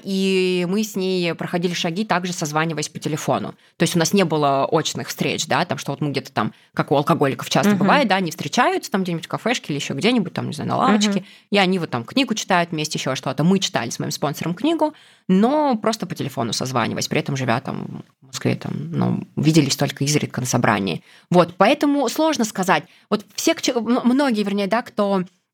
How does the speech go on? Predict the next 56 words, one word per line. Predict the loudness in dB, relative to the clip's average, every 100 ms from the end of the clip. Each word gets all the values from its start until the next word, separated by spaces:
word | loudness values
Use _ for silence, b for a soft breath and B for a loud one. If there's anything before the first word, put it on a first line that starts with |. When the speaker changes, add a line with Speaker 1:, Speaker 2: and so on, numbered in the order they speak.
| -2
Speaker 1:
верит | 2 4 2 -2
в | -2
то, | 0
что | 0 -2 0 0 0
поможет | 0 2 0 0 -2
поддержка, | 0 2 0 -2 -6 -8
да, | -2 -2
вот | -2 -4
это | -6
вот | -2
сообщество. | 0 2 0 -2 -6 -6 -8 -8 b b
Опять-таки, | 2 2 2 0
может | 0 2
быть, | 0 -2
кому-то | 0 2 2 2 0
это | -2 -4
помогает. | -2 -2 -2 0 0 -2 -4
Допустим, | -2 -2 -2 2 2
мне, | 4 2 2
я | 0
знаю, | -2 -2 -2 -4
это | -4
вообще | -6 -4 -2
не | -2
помогает. | -4 -8 -6 -4 -6 -8 _ b b b
Про | 0
то, | 2 0
что | 0
есть | 2 0
такие | -2 -2 2
же | 2 2
ровно | 2 2 2
люди, | 2 2 0 0 -2 -10 _ _ _ 0
знаешь, | 2 2 0
как | -2 -2
я |
вот | -4
это | -4 -6
вот |
сравниваю? | -2 0 0 -2 -4
Допустим, | -2 -2 0
вот | 2
есть | 2 0
какое-то | -2 -4 -2
у |
человека | -2 -4 -2
тяжёлое | 0 0 0
заболевание, | -2 -2 0 0 -2
там, | -8
не | -8
знаю, | -4
какая-нибудь | -2 -2 -2
онкология, | -4 0 0 0 0
да, | -2
не |
дай | -2